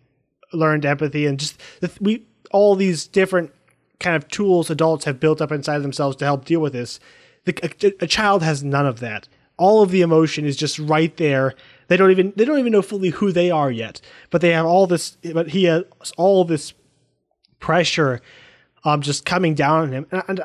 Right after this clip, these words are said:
I, I love just h-, how the film, uh, shows that, like, you know, all the structures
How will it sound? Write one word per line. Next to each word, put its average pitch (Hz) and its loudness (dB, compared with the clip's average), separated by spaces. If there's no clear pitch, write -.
I, 185 -4
I 190 -4
love 226 -4
just 185 -8
h-, 196 -6
how 196 0
the 175 -4
film, 190 -2
uh, 151 -2
shows 175 0
that, 165 -6
like, 180 -2
you 202 0
know, 202 0
all 208 2
the 190 0
structures 160 -4